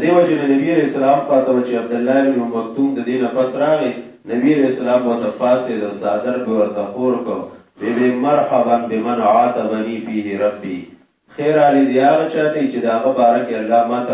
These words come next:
رټنه لږه رالېږلې ده. "مرحبا بمن عاتبني فیه ربي." او نبي علیه السلام به چې اکثر جهاد ته ته، دی به په مدینه کې خپل قایم مقام ګرځو، امام خو به ګرځو ګرځو. او نبی علیہ السلام ته الله صیغې د غایب راړې،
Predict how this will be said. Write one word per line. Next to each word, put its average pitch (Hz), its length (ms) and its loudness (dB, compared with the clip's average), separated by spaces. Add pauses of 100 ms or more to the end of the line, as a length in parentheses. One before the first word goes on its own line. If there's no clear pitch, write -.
رټنه 98 300 -6
لږه 90 280 -8
رالېږلې 82 440 -10
ده. - 120 -16 (340)
"مرحبا 110 480 0
بمن 107 440 -6
عاتبني 113 560 -2
فیه 120 260 -4 (640)
ربي." 110 320 -2 (380)
او - 120 2
نبي 139 260 2
علیه 156 180 2
السلام 143 320 2
به 143 160 -2
چې 131 100 -8
اکثر 131 360 -4
جهاد 131 460 2
ته 131 100 0
ته، 160 180 -2 (420)
دی 143 160 2
به 151 180 2
په 123 80 -4
مدینه 120 500 -2
کې 135 160 -4
خپل 139 240 -2
قایم 110 320 2
مقام 113 340 -2 (100)
ګرځو، 92 300 -6 (180)
امام 139 300 0
خو 131 120 -6
به 113 140 -4
ګرځو 110 380 -4 (100)
ګرځو. 90 280 -8 (920)
او 127 180 2
نبی 143 260 2
علیہ 160 160 2
السلام 147 400 2
ته 135 80 0
الله 139 260 4
صیغې 143 360 -2
د 139 40 -2 (140)
غایب 113 300 2
راړې، 113 300 4